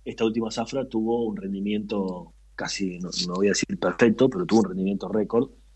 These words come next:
porque las condiciones climáticas ayudaron mucho en el momento de la siembra, y además acompañaron mucho los precios también, ¿no? Entonces fue un año muy atípico para, para el sector arrocero,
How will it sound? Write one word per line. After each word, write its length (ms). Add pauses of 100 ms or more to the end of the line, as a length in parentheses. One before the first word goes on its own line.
(220)
porque 360
las 100
condiciones 460
climáticas 560
ayudaron 400
mucho 240
en 60
el 60
momento 320
de 80
la 100
siembra, 500 (420)
y 120
además 260
acompañaron 480
mucho 260
los 120
precios 340
también, 380 (100)
¿no? 60
Entonces 280
fue 120
un 80
año 340 (840)
muy 260
atípico 420
para, 380
para 260
el 80
sector 400
arrocero, 460